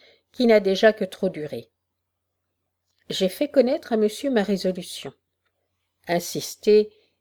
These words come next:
est un manque de goût qui m'étonne chez un homme de l'âge et du monde dont est le chevalier.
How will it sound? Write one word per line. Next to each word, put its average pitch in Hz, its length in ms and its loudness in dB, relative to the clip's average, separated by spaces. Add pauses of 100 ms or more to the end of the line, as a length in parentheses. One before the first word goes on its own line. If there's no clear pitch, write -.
est 185 180 -4
un 214 100 6
manque 254 400 -2
de 214 140 6
goût 262 400 0 (480)
qui 254 160 -2
m'étonne 175 580 0
chez 185 320 -4
un 180 160 2
homme 226 220 2
de 190 100 0
l'âge 220 500 0
et 214 80 0
du 185 160 -4
monde 233 480 -2
dont 190 260 -2
est 254 100 -4
le 240 120 -2
chevalier. 156 640 -4